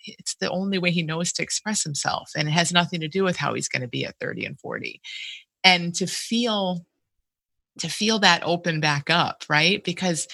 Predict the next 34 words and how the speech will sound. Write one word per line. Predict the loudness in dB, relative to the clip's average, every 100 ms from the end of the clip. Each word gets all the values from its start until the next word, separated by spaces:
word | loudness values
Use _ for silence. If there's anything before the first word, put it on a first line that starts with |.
| -10
you | -4 0
know, | 0
when | -2
we | -2
talk | 0 0 2
about | 4 4 2 -4 _ _ _ -2
not | 2 2 4
liking | 0 0 -4 -4 -6 -10 -12
our | -10
kids, | -6 -4 0 0 0 -2
I | -2
think, | -2 -4 -4 -14 _ _ _ _
well, | -10 -10 -10 _
tell | -6 -2
me | -2
what | -2
you | -4
think. | -4 -6 -6
I | -4
mean, | -4 -6
does | -6 -2
that, | 0 0 0
that's | 0 0 -4 -6 _ _ _ _ 2
often | 2 2 -2 0
so | 0 0 0 2
much | 2 2 2
is | 2
just | 2 2
our | 2 0 -2
own | -4 -2 -4
kind | -4 -2
of | -2
fear | -4 0 2 2 0 -2 -4
and | -2